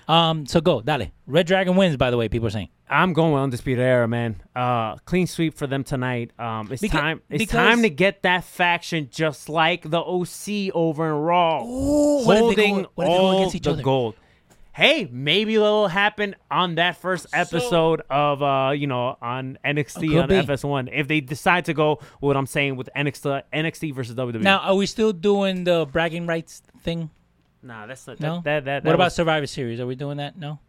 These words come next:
Speaker 2: Survivor Series is still a thing.
Speaker 1: It's still a thing?
Speaker 2: Yes, it's still a thing. Damn, have, how long have you not watched
Speaker 1: No, no,
Speaker 2: wrestling,
Speaker 1: no,
Speaker 2: Leo?
Speaker 1: no, no, 'cause what I'm saying is this. 'Cause they change it every year. Like, my whole thing, Survivor Series, you're supposed to have teams against teams.
Speaker 2: The only, the only event of the year when there's brand,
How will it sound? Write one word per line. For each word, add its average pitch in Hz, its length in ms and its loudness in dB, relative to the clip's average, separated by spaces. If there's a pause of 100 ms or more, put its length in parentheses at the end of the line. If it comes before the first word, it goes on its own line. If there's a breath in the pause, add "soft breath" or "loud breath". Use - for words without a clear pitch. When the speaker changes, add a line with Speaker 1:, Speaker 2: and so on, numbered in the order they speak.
(680)
Speaker 2:
Survivor 226 280 -12
Series 247 240 -12
is - 20 -20
still 233 160 -12
a 220 40 -12
thing. 220 360 -14
Speaker 1:
It's 147 100 -12
still 160 160 -4
a 156 60 -2
thing? 175 260 -8
Speaker 2:
Yes, 190 280 -14
it's 151 100 -18
still 208 120 -10
a - 40 -14
thing. 208 240 -12
Damn, 226 220 -8
have, 220 200 -4
how 247 220 -2
long 277 180 -4
have 233 180 -6
you 233 100 -4
not 226 180 -6
watched 220 200 -6
Speaker 1:
No, 233 160 4
no, 269 120 4
Speaker 2:
wrestling, - 20 4
Speaker 1:
no, 269 60 4 (120)
Speaker 2:
Leo? 269 100 4
Speaker 1:
no, 247 60 4
no, 240 140 2
'cause 196 160 -2
what 196 80 4
I'm 196 80 0
saying 247 280 -2
is 160 120 -2
this. 143 380 -2 (260)
'Cause 208 260 0
they 196 160 0
change 226 300 0
it 175 60 2
every 160 180 0
year. 120 160 -2
Like, 160 220 -2
my 269 160 4
whole 285 180 2
thing, 185 240 -2
Survivor 214 380 0
Series, 262 420 -2 (320)
you're 196 100 0
supposed 220 260 -4
to 233 40 0
have 214 120 0
teams 220 220 -4
against 180 280 -4
teams. 147 160 -4
Speaker 2:
The 180 120 8
only, 294 540 6
the 226 160 8
only 349 280 6
event 320 260 4
of 294 100 4
the 294 80 4
year 285 320 8
when 208 380 4
there's 214 240 4
brand, 233 400 4